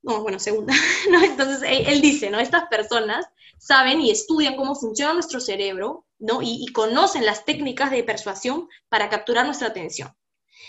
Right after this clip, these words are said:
Y ellos solo, lo único que quieren es maximizar tu tiempo en redes sociales. Entonces, ge-, se genera la carrera de, para nuestra atención. ¿Y quién gana?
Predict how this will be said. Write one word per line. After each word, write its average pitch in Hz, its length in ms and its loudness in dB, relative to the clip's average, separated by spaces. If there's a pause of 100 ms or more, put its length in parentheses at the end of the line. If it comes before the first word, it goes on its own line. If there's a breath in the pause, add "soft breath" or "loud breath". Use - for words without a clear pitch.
(140 loud breath)
Y 349 160 10
ellos 349 280 6
solo, 339 280 2
lo 233 140 6
único 370 520 4
que - 160 -6
quieren 254 280 0
es 254 160 0
maximizar 233 720 -2
tu 233 120 -10
tiempo 247 280 -4
en 233 80 -4
redes 254 180 -4
sociales. 233 640 -6 (460)
Entonces, 240 400 0
ge-, 247 120 -6
se 240 140 -6
genera 240 320 -2
la 247 180 0
carrera 208 640 0
de, 208 320 -6
para 208 200 2
nuestra 202 260 -4
atención. 190 520 -6 (800 loud breath)
¿Y 320 420 8
quién 370 240 6
gana? 330 360 4